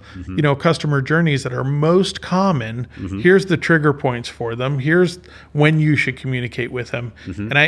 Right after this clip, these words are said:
Speaker 2: and again, I, I look, look at this, that, uh, marketers really need to start thinking about this, that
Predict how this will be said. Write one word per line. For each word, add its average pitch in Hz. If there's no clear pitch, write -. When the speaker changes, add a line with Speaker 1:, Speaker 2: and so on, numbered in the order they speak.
Speaker 2:
and 147
again, 165
I, 143
I 143
look, 151
look 151
at 156
this, 139
that, 127
uh, 139
marketers 165
really 175
need 170
to 147
start 139
thinking 190
about 127
this, 127
that -